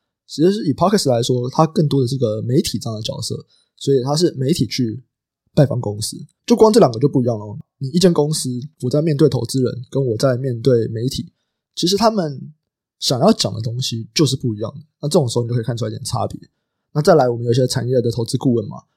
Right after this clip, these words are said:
那这边其实就是个人对个人的角色，因为他，他比较是私交的这种状况，那个人对个人。所以其实在研究一间公司的时候，或者研究一个产业的时候，我们是有各种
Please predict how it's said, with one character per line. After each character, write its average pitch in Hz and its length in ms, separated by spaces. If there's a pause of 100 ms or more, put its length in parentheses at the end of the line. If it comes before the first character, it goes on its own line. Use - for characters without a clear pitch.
(160)
那 135 80
这 151 100
边 139 160
其 123 100
实 113 100
就 127 120
是 123 140 (320)
个 143 160
人 107 120
对 120 140
个 123 160
人 104 140
的 107 80
角 104 200
色， - 160 (240)
因 127 60
为 110 80
他， 117 140
他 131 160
比 117 60
较 117 120
是 117 220
私 151 200
交 147 220
的 113 180
这 - 120
种 101 160
状 107 180
况， - 180 (360)
那 120 80
个 143 160
人 110 100
对 113 120
个 - 140
人。 - 140 (340)
所 - 140
以 - 20
其 170 60
实 131 340 (480)
在 190 300
研 127 200
究 170 200
一 - 20
间 147 120
公 127 180
司 120 160
的 107 80
时 - 140
候， 110 100
或 - 140
者 135 80
研 123 80
究 147 100
一 - 20
个 117 80
产 - 200
业 127 120
的 110 80
时 - 200
候， - 200 (360)
我 123 60
们 123 120
是 175 160
有 113 160 (160)
各 147 220
种 101 280